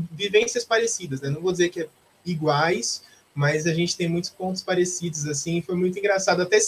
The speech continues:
até fisicamente. Eu lembro que quando ele entrou na universidade, é, quando ele entrou lá na Unicamp, a gente treinava junto, né, na Liga das Humanas da Unicamp. Aí eu tinha faltado no treino, e aí ele foi nesse treino,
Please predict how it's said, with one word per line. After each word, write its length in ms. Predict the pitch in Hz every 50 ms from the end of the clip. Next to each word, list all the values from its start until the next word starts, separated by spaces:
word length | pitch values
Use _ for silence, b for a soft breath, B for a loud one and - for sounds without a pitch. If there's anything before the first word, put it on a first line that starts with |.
| - - 403
até 240 | 190 190 - 220 233
fisicamente. 840 | - 233 226 240 233 - 294 285 214 190 175 180 190 185 - 160
Eu 60 | 156
lembro 200 | 156 165 175 180
que 120 | 180 - -
quando 180 | 190 185 190
ele 160 | 196 196 196
entrou 320 | 190 190 - 170 170 185 185
na 80 | 180
universidade, 800 | 170 160 160 165 160 156 - 147 139 156 180 202 190 147 143 135 - b b b b b b b b b _ _ _
é, 600 | 143 147 151 147 147 143 139 139 135 131 135 135 135
quando 140 | - 160 170
ele 80 | 170
entrou 220 | 180 170 180 190 190
lá 100 | 185 185
na 60 | 185
Unicamp, 400 | 180 170 170 165 - 190 190 196
a 40 | 185
gente 240 | 175 190 196 - -
treinava 480 | - - - 196 196 190 190 190 220 202
junto, 260 | 180 180 175 - 165
né, 140 | 151 160 151
na 100 | 156 151
Liga 220 | 147 151 156 175
das 180 | 156 170 170 165
Humanas 280 | 165 160 160 160 165 160
da 100 | 165 165
Unicamp. 420 | 180 180 - - 151 147 139 143 - _ _ _ _ _ _ _ _ _ _ -
Aí 160 | 147 170 190
eu 80 | 202
tinha 220 | 202 - 233 220 226
faltado 480 | - 247 240 240 - 214 214 202 208
no 140 | 214 208 202
treino, 460 | - 180 170 175 185 208 233 254 262 - _ _ _ _ _ _ _ _ _
e 100 | 170 -
aí 160 | - 180 185 196
ele 180 | 202 - -
foi 260 | - - 392 403 240 247
nesse 260 | 240 233 - - 208
treino, 580 | 185 - 170 170 180 185 196 214 233 233 247